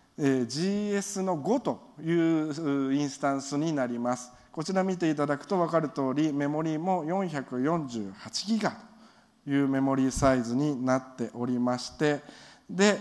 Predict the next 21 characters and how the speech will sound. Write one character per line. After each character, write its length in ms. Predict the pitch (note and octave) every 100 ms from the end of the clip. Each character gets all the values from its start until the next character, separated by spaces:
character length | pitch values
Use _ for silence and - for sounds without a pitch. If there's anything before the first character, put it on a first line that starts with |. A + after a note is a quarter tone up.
| -
え 120 | D#3
ー、 40 |
三 280 | C#3+ G3+ G3+
十 160 | E3+ D3+
二 160 | D3
コ 160 | C#3+ F3+
ア 260 | F3 - -
の 180 | F3+ F#3
シ 160 | E3+ D#3
ー 40 |
ピ 140 | F3
ー 20 | D#3+
ユ 40 |
ー 20 |
積 100 | D3
ん 60 | C#3+
で 80 | C#3+
ま 120 | D3
す 100 | -
の 160 | C3+ A#2+
で、 240 | C#3+ C3+